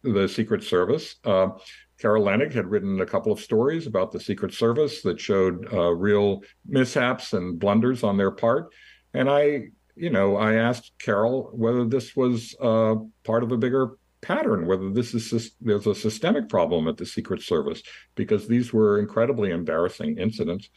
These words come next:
And, uh, we held a meeting, and, uh, Carol indicated that she had leads on some other stories and that it did look like a bigger, a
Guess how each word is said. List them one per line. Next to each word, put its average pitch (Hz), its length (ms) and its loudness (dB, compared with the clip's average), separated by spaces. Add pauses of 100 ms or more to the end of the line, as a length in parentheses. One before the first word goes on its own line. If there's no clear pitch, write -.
(460)
And, 104 500 4
uh, 110 180 4
we 127 60 0
held 170 180 2
a - 20 2
meeting, 185 380 0 (240)
and, 110 480 2
uh, 104 320 4
Carol 120 320 0
indicated 113 520 0
that 98 180 -4
she 101 160 -8
had 98 400 0
leads 101 380 0
on 101 140 2
some 98 200 0
other 113 200 2
stories 101 520 0 (360)
and 104 160 4
that 110 100 4
it 117 120 2
did 156 220 -2
look 208 180 -2
like 90 160 -2
a 87 60 -4
bigger, 85 520 0
a 95 200 0